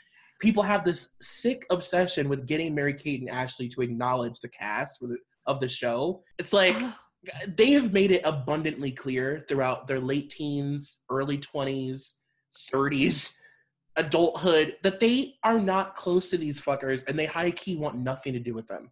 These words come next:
Speaker 2: Yeah, I, they talked to Bob Saget and they talked to John Stamos. I think, though, now John Stamos and them are not on great terms because
Speaker 1: Yeah.
Speaker 2: of Fuller House stuff. But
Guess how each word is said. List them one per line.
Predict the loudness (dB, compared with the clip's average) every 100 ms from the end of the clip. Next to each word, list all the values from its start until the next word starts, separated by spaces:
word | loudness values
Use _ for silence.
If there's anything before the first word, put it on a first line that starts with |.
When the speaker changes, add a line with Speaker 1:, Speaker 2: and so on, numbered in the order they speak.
| -6
Speaker 2:
Yeah, | 0 0 0
I, | -2 -4
they | -2 -2 -2
talked | 2 2 2 0
to | 0 0 0
Bob | 2 2 2
Saget | 2 2 4 2 2 0 -2
and | -4 -4
they |
talked | -2 -4 -4
to |
John | -2 -2 -2
Stamos. | -6 -6 -4 -2 -4 -2
I | -2
think, | -2 -6 -4
though, | 0 0 -2 -10 -20 -12
now | -4 0 0 0
John | 0 -2 0
Stamos | -2 -4 -4
and | -2
them | -2 -2
are | -2
not | -2 -4 -4
on | -4
great | -4 -4
terms | -4 -2 -2 -4 -6
because | -6 -2 2
Speaker 1:
Yeah. | 4
Speaker 2:
of | 2
Fuller | -2 0
House | 0 0 0
stuff. | 0 0 -4 -20 -20 -20 -20 _
But | -4 -2